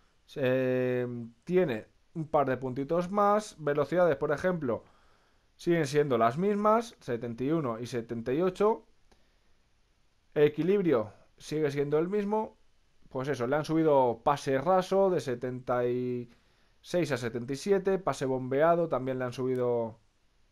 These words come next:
Eh, bueno, no, pase bombeado no, sigue siendo el mismo, o sí, no, un puntito, un puntito sigue siendo, vale, vale, de setenta y cinco a setenta y seis le han subido. Ya tenía muchas habilidades, así que bueno,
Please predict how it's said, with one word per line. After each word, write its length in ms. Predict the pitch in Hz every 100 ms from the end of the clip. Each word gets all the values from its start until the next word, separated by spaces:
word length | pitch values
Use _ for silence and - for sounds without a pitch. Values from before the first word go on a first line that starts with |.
| _ _ _ _ -
Eh, 280 | 131 127 131
bueno, 200 | 175 165
no, 200 | 170 - - -
pase 200 | 131 147
bombeado 400 | 156 156 165 143
no, 160 | 139
sigue 180 | - 147
siendo 260 | 147 156 131
el 60 | 123
mismo, 380 | 139 117 98 - _ _ -
o 100 | 131
sí, 160 | 151 - - -
no, 220 | 196 -
un 120 | 180
puntito, 380 | 175 196 143 120
un 120 | 156
puntito 480 | 160 175 147 107 104
sigue 200 | 110 104
siendo, 380 | 104 107 98 90 _ _ _ _ _
vale, 260 | 143 135 123
vale, 300 | 139 113 98
de 120 | 123
setenta 320 | 123 117 127
y 40 | 135
cinco 180 | 180
a 40 | 185
setenta 340 | 160 127 120
y 20 |
seis 160 | 131 127
le 80 | 120
han 80 | 113
subido. 320 | 107 98 92 _ _ _ _ _ _ _ _ _ _
Ya 220 | - 180 180
tenía 240 | 165 151
muchas 280 | 156 156 151
habilidades, 800 | 156 160 175 196 208 226 - - _ _
así 300 | 139 123 131
que 80 | 151
bueno, 320 | 185 175 170